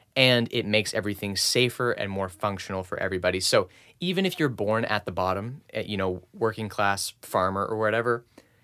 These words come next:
you're better off than if we completely removed class mobility and it became, like, a free-for-all. It's a very British thought. Definitely not a thought that has aged that well, es-, you know, especially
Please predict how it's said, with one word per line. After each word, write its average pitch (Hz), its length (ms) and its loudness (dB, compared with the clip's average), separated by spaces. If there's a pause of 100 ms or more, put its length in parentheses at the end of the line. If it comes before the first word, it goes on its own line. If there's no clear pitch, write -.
(180)
you're 127 180 2
better 110 440 4
off 110 400 0 (120)
than 107 280 2
if 104 180 -4
we 104 100 0
completely 101 520 -6
removed 98 340 -2
class 98 300 0
mobility 104 480 -2
and 104 100 -2
it 92 80 -4
became, 95 320 -4
like, 95 160 -2
a 92 60 -2
free-for-all. - 600 -4 (480)
It's 147 160 0
a 156 60 8
very 185 300 4
British 139 420 2
thought. 92 320 2 (640)
Definitely 190 540 6
not 151 240 10
a 165 60 8
thought 151 260 8
that 139 120 6
has 135 220 0
aged 113 380 0
that 143 240 2
well, 170 340 0 (540)
es-, - 300 -2
you 135 140 0
know, 107 360 4 (800)
especially 131 880 2